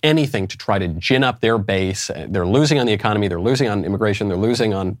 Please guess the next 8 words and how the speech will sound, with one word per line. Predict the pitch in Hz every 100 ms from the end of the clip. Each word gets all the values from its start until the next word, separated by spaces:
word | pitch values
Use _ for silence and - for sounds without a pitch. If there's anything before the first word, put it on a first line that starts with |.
| _
foreign | - 117
policy. | 117 110 110 110
They're | 92
losing | 107 113 107
on | 104 101 101 - _ _ _ - - _ - - - -
inflation, | 139 180 170 170 143
gas, | 139 160 156 139
food. | - 175 160 151 127 -